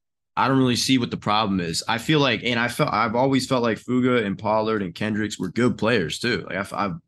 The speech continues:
I think they're, I don't think they're that bad. Like, if we talk about some of the areas on defense we're concerned about, it really wasn't them. Um, so to see them give up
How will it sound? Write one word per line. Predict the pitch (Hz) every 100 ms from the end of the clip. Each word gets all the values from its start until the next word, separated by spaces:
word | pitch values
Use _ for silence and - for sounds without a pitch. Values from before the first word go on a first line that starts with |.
| _ 90
I |
think | - 143 -
they're, | 110 90 87
I | 104
don't | 139
think | 147 123
they're | 117
that | 87 92 104
bad. | 95 101 78
Like, | 76 87
if |
we | 104
talk | 117 131
about | 117 107
some | - 117
of | 104
the |
areas | 92 107 110 95
on | 90
defense | 101 - 104 104
we're |
concerned | 87 80 - 104
about, | 95 87 78
it | 101
really | 113 143
wasn't | 98 113 98 82
them. | 104 90 85 - _ _ _
Um, | 98 92 85
so | 120
to | 104
see | - 135
them | 135 120 101 85 - _ _ _ _ _ _ _ _
give | 127 131
up | 131 147